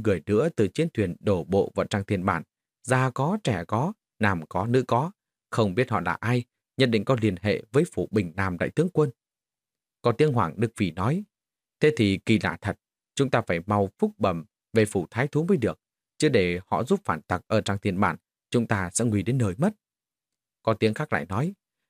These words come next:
"Để mà chúng ta bất thần mang hết nữ bộ binh ở đây, cùng với Trang Đinh, Trang Lục Hải đến tấn công, Trang Thiên Bản sẽ thành bình địa. Bây giờ lĩnh Nam Công cũng muốn bênh vực cũng không được nữa." Bây giờ chúng ta nghỉ ngơi, mai sẽ điều quân.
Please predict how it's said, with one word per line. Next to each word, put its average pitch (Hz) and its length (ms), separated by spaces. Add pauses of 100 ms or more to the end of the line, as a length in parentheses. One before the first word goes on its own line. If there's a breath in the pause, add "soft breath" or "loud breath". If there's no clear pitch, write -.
(140)
"Để 117 100
mà 110 140
chúng 156 220
ta 113 300
bất 196 200
thần 92 220 (240)
mang 113 180
hết 165 200
nữ 135 100
bộ 135 240
binh 110 120
ở 87 180
đây, 101 240 (320)
cùng 120 140
với 131 120
Trang 175 320
Đinh, 170 200 (260)
Trang 98 260
Lục 95 160
Hải 90 220 (180)
đến 131 220
tấn 202 200
công, 165 220 (460)
Trang 113 160
Thiên 104 200
Bản 82 320
sẽ - 200 (100)
thành 107 220
bình 90 180
địa. 92 160 (440)
Bây 196 120
giờ 104 280
lĩnh 135 240
Nam 131 200
Công 127 280 (180)
cũng 120 160
muốn 147 220
bênh 98 260
vực 101 240
cũng 127 140
không 95 180
được 90 200
nữa." 123 240 (580)
Bây 117 160
giờ 95 340
chúng - 120
ta 120 120
nghỉ 92 280
ngơi, 123 220 (300)
mai 98 300
sẽ - 140
điều 104 200
quân. 120 240